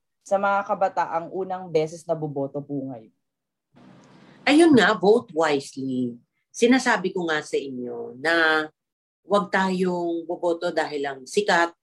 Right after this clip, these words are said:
Speaker 2: But, ah, uulitin ko po uli sa mga bagong dumating, pumili tayo nung yung character ng tao,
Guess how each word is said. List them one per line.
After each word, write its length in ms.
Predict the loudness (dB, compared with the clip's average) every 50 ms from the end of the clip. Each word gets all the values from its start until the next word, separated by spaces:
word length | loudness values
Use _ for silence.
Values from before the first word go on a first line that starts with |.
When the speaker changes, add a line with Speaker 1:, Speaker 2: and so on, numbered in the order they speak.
| _ _ _ _ _ _ _ _ _ _ _ _ _
Speaker 2:
But, 320 | -2 -2 -2 -2 0 -2
ah, 400 | 0 0 0 0 0 -2 -4 -4
uulitin 560 | -4 -4 -2 -2 2 2 2 2 2 0 -4 -4
ko 160 | -4 -2 0
po 160 | 0 2 2
uli 240 | 2 0 0 -2 -2
sa 160 | -4 -4 -6
mga 240 | -6 -4 -6 -6 -4
bagong 400 | -2 -4 -2 -2 -4 -6 -6 -4
dumating, 560 | -4 -4 -4 -2 0 0 0 0 0 -4 -10 _ _ _ _ _ _ _
pumili 460 | -2 0 0 2 0 0 0 -2 0
tayo 560 | 0 0 0 0 0 2 2 2 2 0 0
nung 480 | -2 -2 0 2 2 2 0 0 -4 -8
yung 400 | -6 -2 -2 0 -2 -2 -8 -10
character 560 | -8 -8 -6 -6 -8 -10 -10 -8 -8 -6 -6
ng 240 | -4 -6 -8 -8 -6
tao, 560 | -6 -6 -6 -4 -4 -4 -4 -4 -4 -6